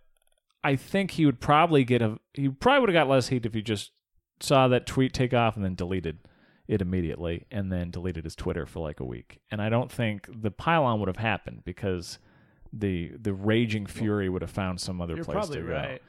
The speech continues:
Speaker 2: You're probably
Speaker 1: Well,
Speaker 2: right. Yeah, that, that probably would have been the better way to handle it.
Speaker 1: but,
Speaker 2: Just
Speaker 1: uh, but instead,
Speaker 2: delete your Twitter.
Speaker 1: you're gonna get targeted, and then when you get targeted,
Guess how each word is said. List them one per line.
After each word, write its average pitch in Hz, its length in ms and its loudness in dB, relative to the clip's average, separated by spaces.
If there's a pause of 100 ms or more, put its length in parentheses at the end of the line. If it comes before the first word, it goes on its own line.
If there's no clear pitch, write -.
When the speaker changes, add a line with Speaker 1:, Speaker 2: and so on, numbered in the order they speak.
Speaker 2:
You're 165 160 -6
probably 170 340 -2
Speaker 1:
Well, 220 80 4
Speaker 2:
right. 139 260 -4
Yeah, 143 120 -10
that, 160 220 -8
that 160 120 -8
probably 156 220 -6
would 131 100 -8
have 135 80 -12
been 131 140 -12
the 127 60 -12
better 123 220 -10
way 117 120 -12
to 117 80 -14
handle 120 260 -12
it. - 40 -8
Speaker 1:
but, - 80 2
Speaker 2:
Just 120 120 -8
Speaker 1:
uh, - 140 -4
but 151 180 4
instead, 156 600 4
Speaker 2:
delete 139 240 -10
your 123 100 -12
Twitter. 120 340 -12
Speaker 1:
you're 139 140 4
gonna 135 220 2
get 123 340 4
targeted, 156 560 4
and 123 160 -4
then 123 100 2
when 120 120 0
you 110 80 0
get 110 120 0
targeted, 120 480 2